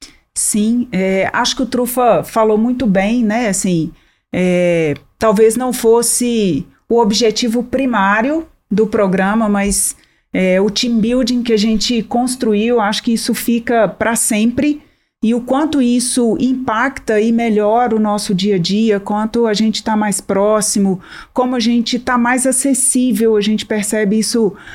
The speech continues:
claramente, é, nesse grupo. Então, acho que esse, é, foi um objetivo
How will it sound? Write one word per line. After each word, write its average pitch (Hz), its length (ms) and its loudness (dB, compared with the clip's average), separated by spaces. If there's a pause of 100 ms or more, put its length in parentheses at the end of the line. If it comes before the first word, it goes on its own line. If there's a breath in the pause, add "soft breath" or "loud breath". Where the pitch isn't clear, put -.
(140)
claramente, 226 1120 0
é, 185 460 2
nesse 202 280 0
grupo. 202 360 0
Então, 208 260 0
acho 214 220 -2
que 226 100 0
esse, 214 640 2 (340 loud breath)
é, 185 480 2
foi 214 380 4
um 220 220 2
objetivo 208 1120 2